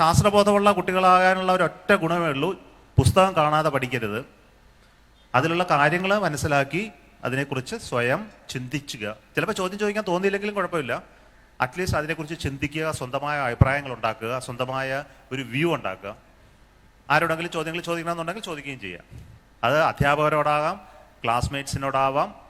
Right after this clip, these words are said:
അറിവുള്ളവരോടാവാം, സഹായിക്കാൻ തയ്യാറുള്ളവരോടാവാം. ഞാൻ എൻ്റെ എക്സാമ്പിൾ പറഞ്ഞാൽ ഞാൻ, ഞാൻ പഠിക്കുന്ന പുസ്തകത്തിൻ്റെ അപ്പുറം പഠിക്കാനായിട്ട് എപ്പോഴും ശ്രമിച്ചിരുന്ന ഒരാളാണ്. ഞാൻ ക്ലാസ്സിൽ വരുമ്പോൾ, ഇപ്പോൾ ഒരു ഫിസിക്സ് ക്ലാസ് വരികയാണെങ്കിൽ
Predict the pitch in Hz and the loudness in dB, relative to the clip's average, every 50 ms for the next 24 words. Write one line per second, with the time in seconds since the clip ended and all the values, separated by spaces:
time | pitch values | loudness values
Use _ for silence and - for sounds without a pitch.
0 | - - 117 110 117 123 127 131 135 139 139 139 139 139 139 139 139 139 143 160 | -8 -4 -2 -2 -2 -2 -4 -4 -2 -2 -2 0 0 0 0 0 0 0 -2 -4
1 | - - - 120 117 127 127 123 143 135 127 123 127 127 127 123 120 117 113 110 | -6 -6 -8 -6 -6 -6 -6 -6 -8 -6 -4 -4 -2 -2 -4 -4 -6 -6 -6 -6
2 | 104 98 92 87 85 87 - - - - - - - _ _ _ _ _ 135 143 | -6 -8 -8 -10 -10 -12 -16 -20 -20 -20 -20 -20 -20 _ _ _ _ _ -2 -2
3 | 165 170 160 160 170 156 139 - 151 156 170 180 170 160 160 160 160 156 151 147 | 0 0 0 -2 -2 -2 -2 0 0 0 0 2 0 -2 -2 -2 -4 -4 -2 -2
4 | 151 160 170 175 - - - - - - _ - - - 135 143 165 180 - 143 | -2 -2 -4 -6 -14 -20 -20 -20 -20 -20 _ -20 -8 -2 -2 0 0 2 4 2
5 | 143 147 147 - - 180 185 190 - 156 - 180 165 160 165 165 156 139 131 - | 2 2 -2 -4 -6 -4 -2 -2 -4 -4 -2 0 0 0 0 0 -2 -2 0 2
6 | 170 170 170 160 143 139 139 151 143 143 143 139 135 139 - - 147 139 - - | 0 2 2 0 -2 -4 -4 -4 -4 -2 -4 -2 -2 -4 -4 -4 -8 -8 -8 -8
7 | 131 123 120 - 113 117 117 110 104 101 98 98 101 117 139 147 147 135 135 143 | -8 -10 -10 -10 -12 -8 -8 -6 -6 -6 -6 -8 -8 -8 -6 -2 0 0 0 0
8 | - - 175 160 139 131 135 127 120 113 127 147 - - - - - - _ _ | 0 -2 -4 -4 -4 -4 -4 -4 -4 -4 -6 -8 -12 -20 -20 -20 -20 -20 _ _
9 | _ _ _ _ _ _ _ _ _ _ _ _ _ _ _ _ _ _ _ _ | _ _ _ _ _ _ _ _ _ _ _ _ _ _ _ _ _ _ _ _
10 | - 135 175 170 180 175 160 170 156 131 165 143 - 165 160 160 151 160 147 139 | 4 6 6 6 6 0 -2 -4 -8 -8 -4 -2 0 0 0 -2 0 -2 -2 -2
11 | 143 139 139 147 147 | -2 -2 -2 -2 -2